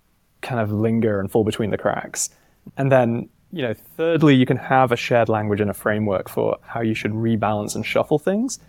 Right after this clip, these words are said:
if things are feeling too overwhelming for one person, or if someone feels like they have loads of bandwidth and could help out on something. So, you know, we've moved tasks from one person to the other where we're like, "Wait, isn't this kind of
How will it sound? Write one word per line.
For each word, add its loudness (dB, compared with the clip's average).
if 0
things -2
are -2
feeling 0
too 0
overwhelming -2
for -6
one -6
person, -6
or 6
if 2
someone 0
feels 2
like -12
they -2
have -2
loads -2
of -10
bandwidth -4
and -10
could -6
help -4
out -4
on -8
something. -8
So, 4
you 0
know, -2
we've -2
moved 2
tasks -2
from 0
one -2
person 0
to -6
the 4
other 6
where 2
we're 0
like, 0
"Wait, 2
isn't 2
this 0
kind -4
of -2